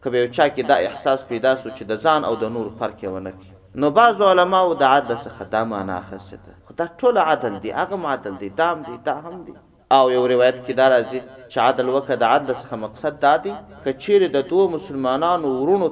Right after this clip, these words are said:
تر مابین څه فیصله وه، په دې کې عدل وکړه.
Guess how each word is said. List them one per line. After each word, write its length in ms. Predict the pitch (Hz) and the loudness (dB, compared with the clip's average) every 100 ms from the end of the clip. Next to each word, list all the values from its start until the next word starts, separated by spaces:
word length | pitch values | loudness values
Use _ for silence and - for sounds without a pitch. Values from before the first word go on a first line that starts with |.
| 151 | -4
تر 80 | 120 | -6
مابین 500 | 113 110 139 180 202 185 - - - | -4 -2 2 2 0 -8 -16 -20 -6
څه 80 | 202 196 | -2 0
فیصله 460 | 170 147 135 131 165 | -2 -2 0 4 4
وه، 80 | 233 320 - - - | 4 -2 -8 -14 -6
په 60 | 160 | -4
دې 80 | 185 - | -4 -2
کې 80 | 147 143 | 2 4
عدل 220 | 135 120 | 2 0
وکړه. 320 | 110 113 95 | -2 -6 -10